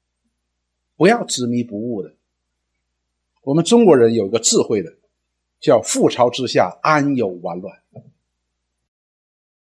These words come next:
福音也是如此。当这个世界都灭亡的时候，没有一个人可以逃避的，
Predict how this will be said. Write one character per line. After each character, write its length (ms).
福 300
音 420
也 140
是 140
如 180
此。 260
当 280
这 160
个 120
世 360
界 160
都 160
灭 160
亡 220
的 80
时 140
候， 180
没 200
有 120
一 200
个 120
人 220
可 180
以 120
逃 200
避 180
的， 80